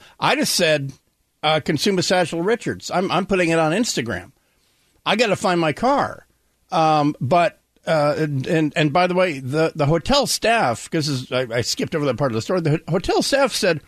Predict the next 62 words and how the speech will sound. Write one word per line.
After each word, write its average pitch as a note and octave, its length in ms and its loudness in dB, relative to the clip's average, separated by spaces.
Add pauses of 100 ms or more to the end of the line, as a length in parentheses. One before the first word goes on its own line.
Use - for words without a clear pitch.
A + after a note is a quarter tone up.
(320)
"Oh, C#4+ 140 4
yeah, C4 200 2
we G#3+ 100 0
got A3+ 160 0
somebody G#3+ 320 0
on F#3 80 0
duty F3 240 2
all C#3 100 0
night. C3 320 -2 (1000)
Just D#3+ 220 0
leave F3+ 160 2
it C#3 80 -2
there." C3 320 0 (1080)
I - 220 0
just E4 180 0
slept C4+ 300 0
in D4+ 60 0
my F#3 140 2
truck. - 420 -8 (800)
Um, F3+ 440 4
but E3+ 360 2
no, B3 200 2
and G3 380 0
the G3 160 0
guy A#3 140 4
has C4 180 2
a - 20 -2
GoFundMe. G3 560 0
I'll D#3+ 140 2
tweet G#3 260 0
out F#3 220 2
the, D#3+ 400 2 (100)
the, D#3+ 300 -4
the, D3 360 0
uh, C3+ 40 2
the C3 100 -4
GoFundMe. D3+ 420 0 (200)
And F#3+ 80 -4
if E3 80 0
you're G#3+ 100 2
saying, G#3+ 600 0
"Oh, G3+ 280 2
well, D3+ 380 4
I'm A#2 240 2
sure D#3+ 260 -2
the B2 120 -2
Coast - 260 -2
Guard A#2 180 0
will, G#2 160 -2
will A2+ 160 -4
cover C3+ 180 -2
the A#2+ 80 -2
cost A#2+ 300 -2
of A#2 60 -6
stolen A#2 280 -2
stuff." A2+ 200 -4
No, A3+ 220 2
not, D3+ 320 0
not C#3 180 0
lost D3+ 300 0
in D3+ 80 -2
transit. D#3+ 420 0